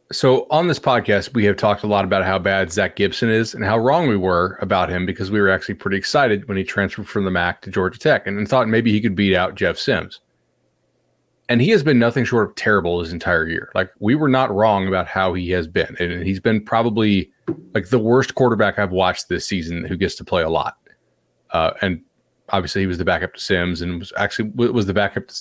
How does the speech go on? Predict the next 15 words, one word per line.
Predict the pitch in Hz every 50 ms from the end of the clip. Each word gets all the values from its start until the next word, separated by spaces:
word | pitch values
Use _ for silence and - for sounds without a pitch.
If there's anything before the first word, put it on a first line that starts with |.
| - -
to, | - 98 92 87
uh, | 85 85
to | - 87
Pyron | - - 104 107 101 92 85 82
as | 78 - -
well | 101 92 90 87
before | - - - - 87 82 - _ _ -
both | - 90 85 -
those | 90 87 85
guys | 95 95 87 85 -
went | - 87 87
down | 85 85 82 82
with | 85 90
injury | 90 87 85 82 90 90 87 87
or | 85 82 82 82 -